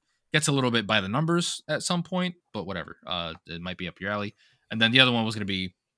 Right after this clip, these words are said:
ReZero, which if you want character development, story,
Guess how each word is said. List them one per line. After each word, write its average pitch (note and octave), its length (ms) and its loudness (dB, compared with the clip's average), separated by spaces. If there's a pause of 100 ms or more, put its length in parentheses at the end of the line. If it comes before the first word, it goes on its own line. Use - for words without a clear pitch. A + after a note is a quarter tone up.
(220)
ReZero, A#2 580 0 (120)
which G2 300 -4 (100)
if G#2+ 160 -10
you A#2 100 0
want C3+ 300 -2
character A#2 380 -4
development, A#2+ 560 -4
story, A2+ 600 -6